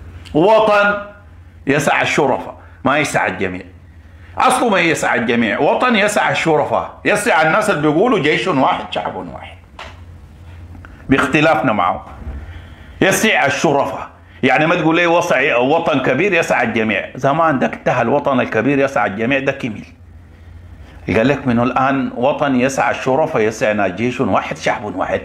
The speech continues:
فقط". ناس لا للحرب دين، امشوا شوفوا لون هندايا يعيشوا فيها،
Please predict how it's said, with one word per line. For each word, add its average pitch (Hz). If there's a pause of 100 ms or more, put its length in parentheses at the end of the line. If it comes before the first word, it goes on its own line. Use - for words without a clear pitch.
فقط". 110 (520)
ناس 127
لا 185
للحرب 202
دين، 339
امشوا 143
شوفوا 131
لون 135
هندايا 123
يعيشوا 101
فيها، -